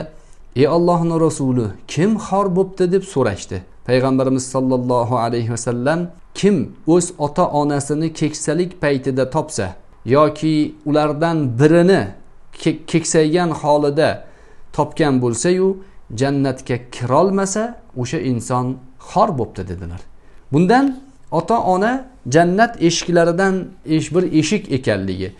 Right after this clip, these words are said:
ota-onaga xizmat qilgan o'g'il, farzand iymon, ehson, Allohga bo'lgan taqvosi asosida albatta jannatga kirishligiga bashorat.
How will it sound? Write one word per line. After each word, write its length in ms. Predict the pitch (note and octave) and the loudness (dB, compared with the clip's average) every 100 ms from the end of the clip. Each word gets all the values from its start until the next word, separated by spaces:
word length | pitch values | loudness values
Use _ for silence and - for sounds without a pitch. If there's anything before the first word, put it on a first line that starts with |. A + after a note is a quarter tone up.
| - - - | -20 -20 -6
ota-onaga 840 | - E3 A3+ A#3+ F#3+ F#3+ F#3+ F#3 A3 | 0 2 4 2 2 2 2 0 -2
xizmat 540 | - F3+ E3 G3 G#3 - | 0 -2 0 0 -2 -2
qilgan 480 | F#3 F3 E3+ G#3 G3+ E3 - | 0 0 2 2 2 -2 0
o'g'il, 380 | E3 E3 G3 E3+ | 4 6 6 4
farzand 680 | B2+ D3 D#3 D3 C#3+ F#3+ A#3+ B3+ - - - - | -2 2 2 2 2 2 0 -6 -16 -20 -20 -8
iymon, 420 | C#3+ D3+ E3+ G3 F3 - | 0 2 4 4 2 -2
ehson, 440 | E3 E3 - G3+ F3+ | -2 -2 0 0 0
Allohga 440 | - D#3+ E3+ E3 G#3 | -2 0 0 2 2
bo'lgan 280 | F3+ F3 F3 | 4 2 0
taqvosi 540 | D#3+ E3+ E3 F3 E3 G3 | -2 -4 2 2 2 -2
asosida 600 | E3 D#3+ D3+ D3 D#3+ D#3 - | -4 -2 -2 -2 -2 -4 -2
albatta 600 | E3 D#3+ D#3 G#3+ - F#3 | 0 2 0 -4 -2 -2
jannatga 580 | D3 D#3 D3+ C#3+ - D#3+ | -2 -2 -2 -4 -6 -6
kirishligiga 800 | D3 C#3+ C3 D3 C3+ C3 C#3+ G#3 B3+ - - | -4 -4 -4 -4 -2 -2 0 -2 -2 -12 -14
bashorat. 520 | A2+ B2 D#3+ F#3 C#3+ | -8 0 2 4 2